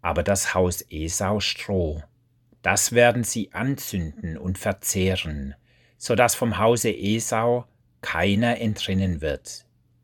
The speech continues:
Denn der Herr hat's geredet.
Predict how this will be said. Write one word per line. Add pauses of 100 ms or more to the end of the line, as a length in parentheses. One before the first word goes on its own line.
Denn
der
Herr
hat's
geredet.